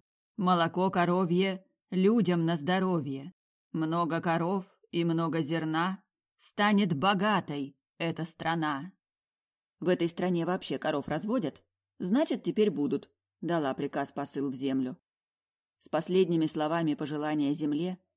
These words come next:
почувствовала, что чужая сила меня покинула. Я сидела совершенно опустошенная,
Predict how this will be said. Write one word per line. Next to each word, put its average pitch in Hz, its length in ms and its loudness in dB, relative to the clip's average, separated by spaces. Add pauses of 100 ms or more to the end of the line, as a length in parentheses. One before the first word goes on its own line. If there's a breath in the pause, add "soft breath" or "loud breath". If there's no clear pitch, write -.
(140)
почувствовала, 156 760 -4 (260)
что - 200 -6
чужая 143 360 -4
сила 143 300 -6
меня 143 360 -4 (140)
покинула. 139 680 -6 (520)
Я 160 180 2
сидела 175 400 -2
совершенно 190 640 -2
опустошенная, 135 1000 -6